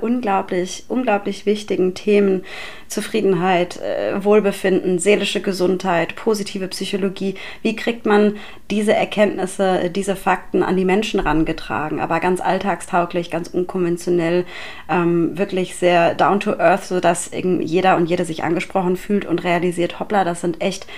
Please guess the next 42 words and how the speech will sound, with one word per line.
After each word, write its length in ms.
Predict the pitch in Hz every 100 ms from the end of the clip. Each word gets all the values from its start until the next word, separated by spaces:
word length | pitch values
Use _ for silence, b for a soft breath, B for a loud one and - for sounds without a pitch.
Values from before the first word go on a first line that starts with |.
| B B
wichtige 400 | 196 190 196 180
Fragen, 460 | - 165 180 202 170
wichtige 380 | 180 190 175
Themen. 480 | - - 185 190 185 B B B -
Ähm, 400 | 175 175 170 -
ich 180 | 160 185
hab 120 | 170 - -
Bock, 240 | 190 220 190
ich 120 | 180
hab 160 | 185 170
Lust, 320 | 214 247 -
ich 100 | 180
hab 120 | -
Motivation, 680 | 170 185 175 - 190 196 170
mich 100 | 180
damit 220 | 170 170
auseinanderzusetzen. 880 | 170 180 185 180 - 160 151 175 170
Das 160 | 214
ist 140 | 220 208
mein 200 | 196 190
Job, 260 | 208 -
das 160 | 208 202
hinzukriegen, 760 | 226 262 254 - 262 262 269 B B B B B
ähm, 440 | - 208 208 208 - -
damit 400 | 196 190 214 -
unsere 280 | 208 208 202
Gesellschaft 960 | 180 180 190 - 208 208 - - -
mal 300 | - 196 185
wieder, 560 | 196 214 208 208 - -
ja, 320 | 190 208 196 -
ein 320 | - 107 - -
Stück 320 | - 233 - - - - - 95
innehält, 800 | - 240 247 180 180 170 165 -
mal 360 | 180 175 185
wieder 240 | 185 196 180
realisiert, 460 | 185 175 180 202
was 140 | 190 185
wirklich 380 | 185 - 175 -
wichtig 380 | 233 233 226
ist 160 | 160 160
im 120 | 170
Leben. 460 | 160 156 160 214